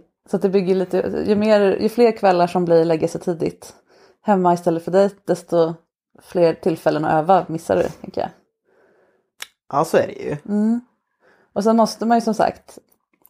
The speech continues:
Speaker 1: för att flörta, som det här handlar om, så måste du ju våga utsätta dig för någons uppmärksamhet. Och själv
Speaker 2: Mm.
Speaker 1: tycka att du är värd den.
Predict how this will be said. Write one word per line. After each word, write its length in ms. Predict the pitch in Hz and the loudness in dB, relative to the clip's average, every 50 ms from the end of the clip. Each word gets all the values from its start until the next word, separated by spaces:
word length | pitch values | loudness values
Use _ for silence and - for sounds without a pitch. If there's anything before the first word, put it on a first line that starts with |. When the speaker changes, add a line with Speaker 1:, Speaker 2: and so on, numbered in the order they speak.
| _ _ _ 175 170 - _ _ _ - | _ _ _ -18 -18 -18 _ _ _ -6
Speaker 1:
för 180 | - - 202 202 | 0 2 4 4
att 100 | 202 - | 4 2
flörta, 560 | 220 202 180 - _ - - - 214 220 - _ | 0 -2 -2 -2 _ -2 0 0 -2 -4 -8 _
som 160 | - 185 175 | -8 -6 0
det 60 | 160 | 0
här 80 | 170 170 | 2 2
handlar 240 | 165 165 165 - - | 2 0 0 0 -2
om, 120 | - 165 170 | -2 -4 -4
så 100 | - 180 | -4 -4
måste 320 | 175 170 - - - 196 | -4 -4 -4 -4 -2 0
du 60 | 190 | 2
ju 80 | 185 180 | 2 2
våga 340 | 170 180 170 170 160 175 170 | 2 0 0 0 0 0 -2
utsätta 480 | 165 151 - - - 202 - - - - | -2 -2 -2 -2 -2 -2 0 -2 -2 -2
dig 100 | - 170 | -2 -2
för 140 | - - | -2 -6
någons 220 | 165 151 147 - - | -6 -6 -6 -6 -8
uppmärksamhet. 760 | - - 160 160 - - - 170 185 196 - - _ - _ _ _ _ _ _ _ _ _ _ | -10 -8 -10 -12 -12 -10 -8 -6 -6 -6 -6 -10 _ -20 _ _ _ _ _ _ _ _ _ _
Och 220 | - 170 170 - | -6 -6 -6 -6
själv 260 | 127 131 185 208 226 | -2 0 0 2 0
Speaker 2:
Mm. 120 | 196 160 151 | 0 -4 -6
Speaker 1:
tycka 320 | - 165 - _ - - | -8 -10 -10 _ -8 -10
att 160 | 151 - _ | -10 -8 _
du 260 | - 151 151 151 151 147 | -8 -6 -6 -6 -6 -6
är 140 | 147 143 | -6 -8
värd 500 | 131 139 165 226 240 - - - - - 160 | -4 0 2 4 4 4 2 -2 -6 -10 -6
den. 280 | - - - - - | -6 -6 -6 -6 -10